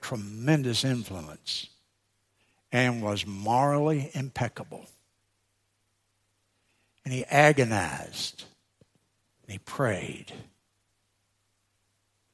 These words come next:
What would you do? Here's what Bonhoeffer wrote, I quote, "To hold the moral high ground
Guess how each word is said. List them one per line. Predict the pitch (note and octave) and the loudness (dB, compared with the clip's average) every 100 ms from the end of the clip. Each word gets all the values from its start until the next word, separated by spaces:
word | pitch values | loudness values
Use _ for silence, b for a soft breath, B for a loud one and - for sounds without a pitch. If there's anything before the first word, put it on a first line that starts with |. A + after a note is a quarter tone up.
| _ _ _ | _ _ _
What | F#3 A#3+ | -6 0
would | F#3+ D3+ | 0 2
you | G#3+ | 0
do? | E3+ G#2 E2 - _ _ _ _ _ _ _ _ _ _ _ _ _ _ _ _ _ _ _ _ _ - | 0 -6 -8 -14 _ _ _ _ _ _ _ _ _ _ _ _ _ _ _ _ _ _ _ _ _ 2
Here's | E3 C#3 | 4 6
what | C#3 | 4
Bonhoeffer | B2+ C3+ A#2+ B2+ A2 A#2+ A2 | 8 8 8 4 2 -2 2
wrote, | C3 B2 - | 4 4 -2
I | - A2+ | -8 -8
quote, | - C3+ D3 - - _ - - _ _ _ _ _ _ _ _ _ _ _ _ _ _ _ _ _ _ _ _ _ _ | 4 6 6 2 -14 _ -20 -20 _ _ _ _ _ _ _ _ _ _ _ _ _ _ _ _ _ _ _ _ _ _
"To | - D3 | 8 10
hold | D#3+ A#3 A#3+ G#3+ | 12 12 10 8
the | D#3+ | 4
moral | D3+ F3+ F3+ E3+ C#3+ | 8 10 10 8 6
high | A2+ E3 D3+ | 4 6 6
ground | D3 G2+ G#2+ G2 F#2 G#2+ A#2+ | 6 2 0 0 0 -4 -8